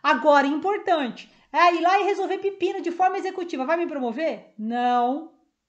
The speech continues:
Você tem que resolver de forma executiva.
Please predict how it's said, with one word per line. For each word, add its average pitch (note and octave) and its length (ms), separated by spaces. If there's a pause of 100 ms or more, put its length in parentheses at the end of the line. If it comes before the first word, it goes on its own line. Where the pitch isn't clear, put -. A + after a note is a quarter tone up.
(300)
Você A#3 200
tem B3 100
que B3 100
resolver A3+ 1040
de A3+ 100
forma D4 520
executiva. D4+ 840